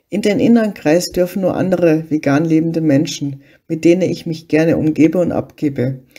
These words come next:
weil es einfach gut tut. Ich rede gerne über das vegane Leben, wie schon gesagt. Dazu gehört Sport, Medizin,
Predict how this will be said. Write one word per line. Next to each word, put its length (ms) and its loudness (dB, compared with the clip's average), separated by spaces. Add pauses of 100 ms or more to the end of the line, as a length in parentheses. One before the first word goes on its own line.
(180)
weil 140 2
es 140 2
einfach 340 -6
gut 220 -8
tut. 320 -10 (500)
Ich 220 -8
rede 240 4
gerne 320 0
über 180 0
das 240 -2
vegane 340 -2
Leben, 320 0
wie 120 -4
schon 180 -6
gesagt. 460 -4 (460)
Dazu 340 -2
gehört 360 2
Sport, 720 -4
Medizin, 680 -4